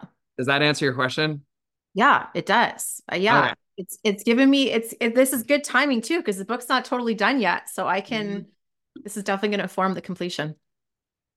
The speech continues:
Speaker 1: I love it. I love it. And I love, I love the intention in your question and the thought as well, right? And so I think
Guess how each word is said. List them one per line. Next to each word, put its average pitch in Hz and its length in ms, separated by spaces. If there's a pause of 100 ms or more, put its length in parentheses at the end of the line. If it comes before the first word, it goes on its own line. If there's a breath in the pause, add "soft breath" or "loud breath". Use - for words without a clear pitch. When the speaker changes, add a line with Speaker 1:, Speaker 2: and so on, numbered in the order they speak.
(300)
Speaker 1:
I 143 160
love 131 240
it. 117 160
I 147 180
love 127 220
it. - 100
And 147 120
I 151 80
love, 156 320 (440)
I 147 100
love 170 220
the 175 120
intention 143 640
in 131 160
your 123 140
question 123 460
and 110 140
the 113 80
thought 113 340
as 110 160
well, 104 240
right? 104 300
And 117 160
so 127 160
I 123 100
think 139 380